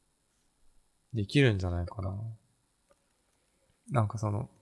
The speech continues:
Speaker 2: カズチャンネルのやつ、面白かったのが、その散歩してるシチュエーションが面白いんだけど、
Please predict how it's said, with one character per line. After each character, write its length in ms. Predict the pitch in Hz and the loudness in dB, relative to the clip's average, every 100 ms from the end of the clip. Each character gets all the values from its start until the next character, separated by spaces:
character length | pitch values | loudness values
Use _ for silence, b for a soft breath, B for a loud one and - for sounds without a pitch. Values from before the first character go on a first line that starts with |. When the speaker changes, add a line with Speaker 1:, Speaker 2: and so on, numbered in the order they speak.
| - | -8
Speaker 2:
カ 140 | - 117 | 4 4
ズ 100 | 127 | 8
チ 100 | 156 | 8
ャ 60 | |
ン 40 | 131 | 10
ネ 80 | |
ル 60 | 101 | 8
の 80 | 95 | 6
や 80 | 95 | 4
つ、 320 | - - - - _ - | 2 -4 -6 -14 _ -4
面 180 | 117 117 | 0 4
白 220 | - 123 - - _ _ - | 6 4 2 -20 _ _ 2
か 80 | |
っ 80 | 101 | 2
た 100 | - | 2
の 120 | 92 90 | -2 -2
が、 280 | 92 98 107 _ _ _ _ _ _ _ _ _ _ _ _ _ _ _ _ _ | -4 -6 -10 _ _ _ _ _ _ _ _ _ _ _ _ _ _ _ _ _
そ 160 | - 113 | -6 -4
の 80 | 107 | 2
散 220 | - 139 | 6 8
歩 100 | 156 | 8
し 100 | - | 6
て 80 | 151 | 6
る 60 | |
シ 100 | 147 | 4
チ 120 | - 139 | 6 8
ュ 40 | |
エ 20 | 135 | 8
ー 20 | |
シ 140 | - | 8
ョ 40 | 131 | 6
ン 80 | |
が 80 | 120 | 6
面 220 | 113 113 | 6 6
白 260 | 120 131 123 | 6 8 8
い 120 | 110 | 8
ん 80 | 95 | 4
だ 100 | 95 | 0
け 140 | - | 4
ど、 320 | 101 113 101 | 8 8 8